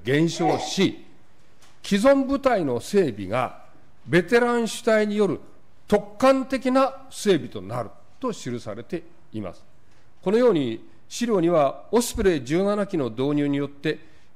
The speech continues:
既存の各部隊では操縦士や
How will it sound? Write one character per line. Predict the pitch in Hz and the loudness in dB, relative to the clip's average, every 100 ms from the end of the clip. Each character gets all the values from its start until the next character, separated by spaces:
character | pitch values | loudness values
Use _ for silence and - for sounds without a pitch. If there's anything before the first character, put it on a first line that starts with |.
| - | -8
既 | 190 | -2
存 | 190 254 262 | 2 2 4
の | 262 | 0
各 | 262 277 277 | 2 -2 0
部 | 190 175 | -4 0
隊 | 190 160 | 2 2
で | 156 | 0
は | 170 143 107 - - - | 2 2 0 -8 -18 -16
操 | - 190 180 | -2 0 2
縦 | 180 165 | 2 0
士 | - | 0
や | 135 147 | 0 0